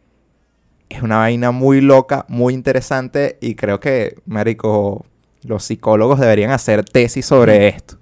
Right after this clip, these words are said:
Speaker 1: ¿Sabes que estaba viendo un, una última recomendación ahí, pues? Un video de Wismichu, que es un youtuber,
Speaker 2: Ok.
Speaker 1: donde hacía, no voy a decir que comparaba, pero hacía ciertos paralelismos entre Shrek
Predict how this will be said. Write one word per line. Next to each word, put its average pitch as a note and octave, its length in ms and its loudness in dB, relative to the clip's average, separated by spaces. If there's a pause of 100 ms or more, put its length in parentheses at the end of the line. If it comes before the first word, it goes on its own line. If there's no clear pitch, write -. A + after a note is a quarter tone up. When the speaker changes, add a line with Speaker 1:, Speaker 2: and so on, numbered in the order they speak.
(1160)
Speaker 1:
¿Sabes A#2+ 200 0
que E3 60 2
estaba B2 240 4
viendo C#3+ 480 6
un, C3+ 680 -6
una A2 160 -10
última B2 280 -10
recomendación G#2 580 -4
ahí, G2+ 140 -2
pues? - 160 -14 (640)
Un A#2+ 200 -10
video C3 480 6
de G#2+ 480 4
Wismichu, A2+ 480 -4
que G#2+ 100 -8
es G2 80 -8
un A2 240 -12
youtuber, A#2+ 500 -4 (120)
Speaker 2:
Ok. - 240 -10 (340)
Speaker 1:
donde A#2 260 0
hacía, A2+ 440 2 (1160)
no A2 140 -4
voy A#2 100 4
a D#3+ 60 6
decir C3+ 240 -4
que C3 120 -6
comparaba, C3+ 540 0
pero A2+ 140 -2
hacía G#2 240 -8
ciertos C3+ 440 -4
paralelismos A#2+ 760 -4
entre A#2 500 -6 (280)
Shrek C#3+ 440 -2